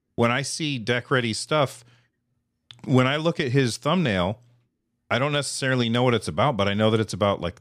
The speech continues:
the Steam Deck and it's news about the Steam Deck. So I'm gonna click on it and find out. I, you,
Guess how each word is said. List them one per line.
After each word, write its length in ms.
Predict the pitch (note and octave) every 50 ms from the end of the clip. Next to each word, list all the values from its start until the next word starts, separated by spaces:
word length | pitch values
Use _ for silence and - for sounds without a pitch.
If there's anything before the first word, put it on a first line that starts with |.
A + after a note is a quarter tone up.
| -
the 100 | - F#2+
Steam 420 | F2+ - - - - F#2 F#2+ C3 D#3+
Deck 320 | D3 G2+ G2+ C3 - - -
and 140 | - F#2+ F#2+
it's 240 | F#2 F2+ - - -
news 320 | F2 F2+ G2 G#2 A2+ G#2
about 240 | G2+ F2+ G#2 G#2 F#2+
the 80 | - E2
Steam 320 | - - - G#2+ B2+ D#3+
Deck. 200 | C3 A#2+ A#2+ -
So 140 | - - F#2
I'm 80 | F#2+ G2+
gonna 140 | G2+ F2
click 260 | - - - C#3+ C3+ -
on 180 | A#2 G#2 G#2
it 120 | A#2+ A#2 -
and 100 | F3 -
find 320 | - A2+ G#2 G2 F2+ E2+
out. 360 | G#2+ C#3+ D#3+ A#2 A2 A2+ - - - - _ _ _ _ _ _ _ _ - -
I, 260 | A2 B2 C3+ C#3+ C#3+
you, 300 | C#3 B2+ C#3+ D3+ D#3